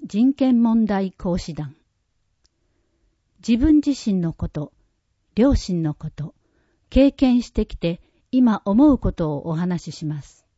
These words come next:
未だにある差別の現実を皆さんに知ってほしいです。この日は閉講式も行われます。問い合わせ先、楠町教育委員会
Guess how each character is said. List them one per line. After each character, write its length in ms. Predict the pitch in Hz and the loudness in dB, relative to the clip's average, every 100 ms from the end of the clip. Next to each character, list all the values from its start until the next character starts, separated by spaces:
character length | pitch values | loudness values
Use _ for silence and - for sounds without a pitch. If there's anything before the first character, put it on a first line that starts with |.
| _ _ _ _ _ _ _ _ _ - | _ _ _ _ _ _ _ _ _ -6
未 260 | 214 269 285 | 2 4 6
だ 120 | 294 | 4
に 160 | 269 254 | 4 2
あ 100 | 233 | -2
る 220 | 170 - | -4 -6
差 200 | - 254 | -2 0
別 240 | 262 - 185 | 0 -2 -2
の 120 | 156 | -2
現 260 | 165 180 | -2 -4
実 340 | 165 170 - 160 | -6 -12 -8 -8
を 140 | 160 _ _ _ _ - | -8 _ _ _ _ -2
皆 240 | 208 277 | 2 2
さ 160 | 277 214 | 0 -2
ん 100 | 165 | -2
に 120 | 151 | -6
知 140 | - | -10
っ 20 | _ - | _ -4
て 80 | 214 | 0
ほ 160 | - | 0
し 220 | - 175 | -2 -10
い 20 | 139 | -10
で 140 | 143 | -12
す。 220 | - _ _ _ _ _ _ _ _ _ _ _ _ _ _ _ _ - | -16 _ _ _ _ _ _ _ _ _ _ _ _ _ _ _ _ -2
こ 120 | 240 | 2
の 100 | 269 | 4
日 140 | 240 | 2
は 240 | 202 160 - _ _ - | 0 -4 -10 _ _ -4
閉 220 | 262 294 | -2 -2
講 240 | 277 277 | 0 0
式 300 | - - 208 | -2 -8 -6
も 180 | 196 175 | -4 -4
行 120 | 170 | -4
わ 240 | 165 147 156 | -4 -4 -6
れ 100 | 135 | -8
ま 180 | 127 | -12
す。 240 | - - - _ _ _ _ _ _ _ _ _ _ _ _ _ _ _ _ _ - | -16 -20 -20 _ _ _ _ _ _ _ _ _ _ _ _ _ _ _ _ _ 2
問 220 | 269 294 | 4 4
い 60 | |
合 60 | 277 | 2
わ 140 | 262 | 0
せ 140 | - 233 | -4 -6
先、 460 | 220 208 185 180 _ _ _ _ _ _ _ _ _ - | -6 -6 -8 -12 _ _ _ _ _ _ _ _ _ -16
楠 260 | - 294 | -2 2
町 520 | 269 233 - 165 156 - | 2 2 -6 -10 -10 -4
教 200 | 220 262 | 0 0
育 260 | 240 233 | -2 -4
委 60 | 220 | -4
員 200 | 208 190 | -2 -4
会 340 | 151 147 123 | -6 -10 -12